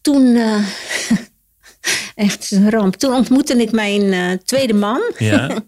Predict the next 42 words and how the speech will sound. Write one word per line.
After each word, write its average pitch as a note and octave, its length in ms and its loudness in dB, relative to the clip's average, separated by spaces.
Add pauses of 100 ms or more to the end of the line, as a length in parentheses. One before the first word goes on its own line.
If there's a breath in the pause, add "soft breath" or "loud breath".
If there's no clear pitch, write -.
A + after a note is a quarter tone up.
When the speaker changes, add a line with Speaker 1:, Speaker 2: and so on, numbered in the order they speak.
(1160 loud breath)
Speaker 1:
En, A#3+ 300 2
eh, G#3+ 100 0
toen C#4 140 -4
ben C#4+ 120 0
ik G3+ 60 0
naar G3 120 -2
Papendrecht E4 520 -4
gegaan. A3 440 -2
Mijn A3 140 2
kinderen G#3+ 260 0
waren G3+ 280 -4
toen A#3 200 -2
al F#3+ 340 -2
volwassen F#3+ 580 -2
en G3 140 2
de F#3+ 80 2
deur F3+ 280 0
uit. D#4+ 260 -2 (100)
Speaker 2:
Ja, F#2 400 -6
maar A2 180 -6
toen B2 140 -4
ontmoette B2 380 -4
je B2 140 -2
je A#2+ 120 -2
tweede A2 300 -2
man. F#2 300 -2
Speaker 1:
Ja. A3 200 -2 (200)
Speaker 2:
Dus, G#2+ 480 -8
eh, A#2 580 -12 (440)
toen A2+ 140 -6
ben A2+ 100 -2
je A#2 80 -2
opnieuw A2 300 -2
verliefd A2+ 280 -4
geworden, G#2+ 300 -4
gek A2+ 180 -6
geworden G#2+ 280 -4
op G#2 120 -10
iemand. G2 400 -8
En, G2 280 -14
eh, A3 80 -2
Speaker 1:
Ja, - 240 -6